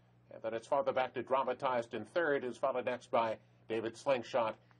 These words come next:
and Vidar. But Comrade is long gone with a sixteenth to go, still a five length lead. And Lay It On the Line is clearly second, as Comrade at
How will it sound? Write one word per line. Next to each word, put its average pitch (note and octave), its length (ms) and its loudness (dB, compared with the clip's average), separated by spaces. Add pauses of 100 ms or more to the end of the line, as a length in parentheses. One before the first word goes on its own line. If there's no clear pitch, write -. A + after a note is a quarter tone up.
(100)
and G2+ 260 -2
Vidar. G#2+ 480 0
But F#2 140 -14
Comrade F#3 400 0
is D#3 120 0
long C#3+ 240 2
gone G#2+ 380 0
with F2+ 140 -12
a - 40 -10
sixteenth D3+ 460 -6
to C#3 80 -6
go, E3 160 -2
still F#3+ 280 -4
a A#2 60 0
five A2+ 320 0
length A2+ 240 -4
lead. F3 360 0 (500)
And E2 160 -10
Lay C3 160 -2
It B2 100 -2
On C3 140 0
the B2+ 60 -2
Line B2+ 280 0
is G2+ 120 -6
clearly A2+ 400 -4
second, A#2+ 420 -4 (340)
as E2 160 -12
Comrade A#2+ 520 0
at F#2 140 -8